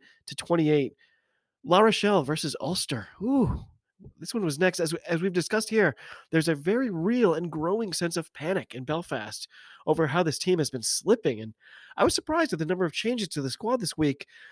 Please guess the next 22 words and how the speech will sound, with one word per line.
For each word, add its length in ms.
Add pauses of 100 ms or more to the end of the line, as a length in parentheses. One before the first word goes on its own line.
(200)
I 100
don't 100
know 80
if 60
the 80
message 280
is, 220
"You 180
guys 200
can't 240
get 120
it 120
done, 320
so 260
we're 180
going 200
with 80
different 260
guys," 340
or 200
if 100
it's, 160